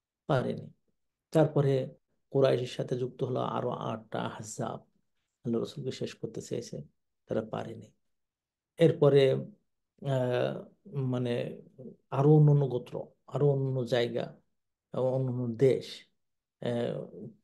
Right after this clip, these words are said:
কিসরা, কাইসার, আল্লাহ রসুলের ইন্তেকালের পরে আবু বকর ধরলেন, ওমর ধরলেন, ওসমান ধরলেন,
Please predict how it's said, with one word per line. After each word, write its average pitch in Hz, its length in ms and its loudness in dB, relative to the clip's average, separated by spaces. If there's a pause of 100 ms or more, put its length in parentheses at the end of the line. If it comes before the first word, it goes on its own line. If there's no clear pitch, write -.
(300)
কিসরা, 127 400 0 (520)
কাইসার, 135 440 -2 (840)
আল্লাহ 127 200 2
রসুলের 131 360 -2 (180)
ইন্তেকালের 123 460 -4
পরে 123 300 -2
আবু 120 480 -6
বকর 131 220 -2
ধরলেন, 123 480 -6
ওমর 127 320 -2 (100)
ধরলেন, 117 380 -8
ওসমান 127 480 -6
ধরলেন, 120 340 -8